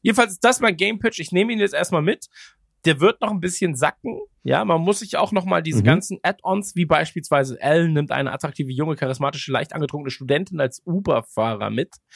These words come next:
Speaker 1: Ähm, muss man sich auf der Zunge zergehen lassen, weil da denke ich dann automatisch an die süße Kös. Ja,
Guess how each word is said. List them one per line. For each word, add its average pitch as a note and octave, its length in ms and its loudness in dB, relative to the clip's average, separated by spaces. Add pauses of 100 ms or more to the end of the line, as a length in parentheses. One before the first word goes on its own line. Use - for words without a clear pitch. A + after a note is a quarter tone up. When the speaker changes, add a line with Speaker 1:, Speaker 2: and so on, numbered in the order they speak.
(320)
Speaker 1:
Ähm, B2 480 2 (180)
muss D3 140 -2
man E3 80 0
sich C#3+ 100 -8
auf C3+ 80 -6
der C3+ 100 -8
Zunge F3 220 -6
zergehen D#3 380 -6
lassen, E3+ 260 -4
weil C3 80 4
da C3+ 100 4
denke D3+ 300 0
ich - 120 -12
dann C#3+ 140 2
automatisch C#3+ 420 -2
an C3+ 100 -4
die A#2+ 140 -4
süße C#3 320 -12
Kös. - 540 -4 (1160)
Ja, E2+ 240 -6